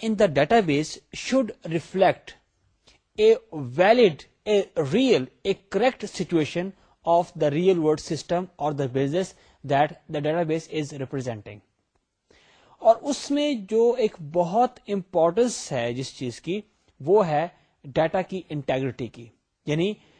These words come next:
you have to make sure کہ ڈیٹا جو کہ ڈیٹا بیس میں جا رہا ہے، that is correct from all the respects۔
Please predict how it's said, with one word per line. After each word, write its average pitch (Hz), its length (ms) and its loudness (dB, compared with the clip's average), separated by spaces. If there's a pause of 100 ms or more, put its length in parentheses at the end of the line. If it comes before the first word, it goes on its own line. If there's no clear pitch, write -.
(320)
you 240 100 4
have 208 400 2
to 269 40 0 (100)
make 185 180 0 (100)
sure 156 240 2 (1000)
کہ 233 120 2
ڈیٹا 151 520 2
جو 208 160 0
کہ 220 100 -6
ڈیٹا 180 240 2
بیس 202 260 -2
میں 208 80 0
جا 143 320 2
رہا 135 240 0
ہے، 135 160 -4 (840)
that 196 280 2
is 214 60 0 (280)
correct 156 500 0 (600)
from 202 140 -2 (240)
all 262 220 10
the 220 200 6
respects۔ - 580 -8